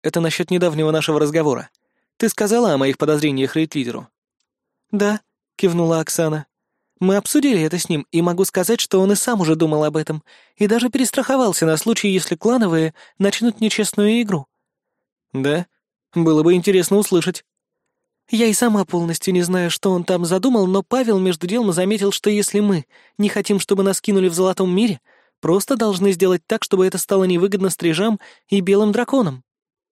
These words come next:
Мне даже стало интересно, как он собирается это провернуть.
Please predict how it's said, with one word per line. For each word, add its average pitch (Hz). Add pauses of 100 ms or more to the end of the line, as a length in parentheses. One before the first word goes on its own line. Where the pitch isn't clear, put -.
(260)
Мне 143
даже 143
стало 147
интересно, 170 (300)
как 233
он 135
собирается 143
это 139
провернуть. 165